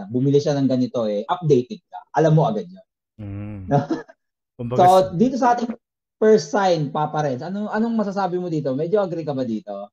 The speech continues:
Speaker 1: tungkol sa communication?
Speaker 2: Ah, through communication?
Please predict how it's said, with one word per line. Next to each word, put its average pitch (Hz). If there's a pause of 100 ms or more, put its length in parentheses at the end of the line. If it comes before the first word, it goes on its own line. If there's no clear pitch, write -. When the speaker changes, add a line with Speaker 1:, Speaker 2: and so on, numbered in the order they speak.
(200)
Speaker 1:
tungkol 113
sa 113
communication? 101 (760)
Speaker 2:
Ah, 135 (280)
through 180
communication? 170